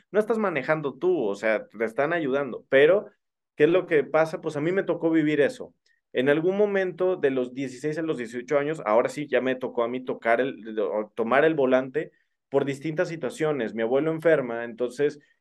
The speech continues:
eh, de las distintas unidades de negocio, empresas que tenía, se empezaron a dividir, eh, mi papá se quedó con una, eh,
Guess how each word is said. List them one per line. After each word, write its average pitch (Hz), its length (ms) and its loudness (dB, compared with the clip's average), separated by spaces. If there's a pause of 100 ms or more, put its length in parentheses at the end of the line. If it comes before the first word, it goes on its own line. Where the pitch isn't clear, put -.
eh, 110 520 4
de 113 100 0
las 110 240 -2
distintas 131 800 -2
unidades 120 500 0
de 131 80 -2
negocio, 117 560 0
empresas 110 460 -8
que 117 120 -12
tenía, 131 440 -6 (360)
se - 100 2
empezaron 151 500 0
a 151 120 6
dividir, 135 640 -4 (120)
eh, 110 800 -2
mi 123 120 -4
papá 113 200 -4
se - 80 -18
quedó 101 200 -8
con 110 180 -10
una, 147 500 -2 (280)
eh, 214 160 -8